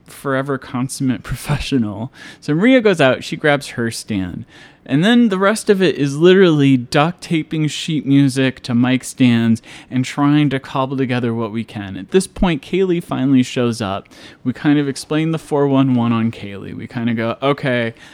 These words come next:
um, we're trying to figure out music stands and we're trying to figure out chairs." So I finally go to Kaylee. I'm like, "You need to focus on this. You need to figure this out." So they did.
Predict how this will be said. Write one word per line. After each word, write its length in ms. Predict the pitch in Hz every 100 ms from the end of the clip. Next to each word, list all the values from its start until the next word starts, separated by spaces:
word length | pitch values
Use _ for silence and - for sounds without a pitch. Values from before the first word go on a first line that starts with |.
| - -
um, 420 | 127 123 123 127 131 _
we're 80 | 127
trying 200 | - 156
to 40 |
figure 280 | 156 175 165
out 100 | 131
music 300 | 123 131 127
stands 580 | - 127 120 117 113 113 - -
and 80 | 120
we're 80 | 117
trying 220 | - 127
to 60 | 131
figure 300 | - 120 117
out 200 | 113 -
chairs." 580 | - 104 - - - - - _
So 160 | - 117
I 120 | 120
finally 380 | - 135 151 139
go 120 | 135
to 80 | 127
Kaylee. 400 | - 120 113 113
I'm 100 | 110
like, 200 | 110 104
"You 680 | 135 135 170 208 220 202 180
need 400 | 175 160 160 143
to 80 | 147
focus 480 | - 139 - 120 117
on 160 | 104
this. 280 | 98 - -
You 300 | 139 160 190
need 180 | 185 165
to 40 |
figure 380 | 160 - 139 131
this 240 | 120 110 107
out." 260 | 113 - _ - - -
So 160 | 220
they 140 | 240 269
did. 300 | 139 -